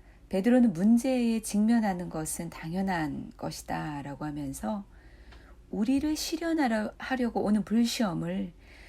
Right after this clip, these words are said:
이상한 것으로 여기지 말라고 합니다.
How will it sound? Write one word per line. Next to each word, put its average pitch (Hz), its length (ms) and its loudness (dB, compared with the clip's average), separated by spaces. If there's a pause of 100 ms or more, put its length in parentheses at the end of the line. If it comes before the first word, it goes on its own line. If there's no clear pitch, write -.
(220)
이상한 233 440 2
것으로 170 320 -4
여기지 160 380 -4
말라고 165 880 -6
합니다. 170 500 -6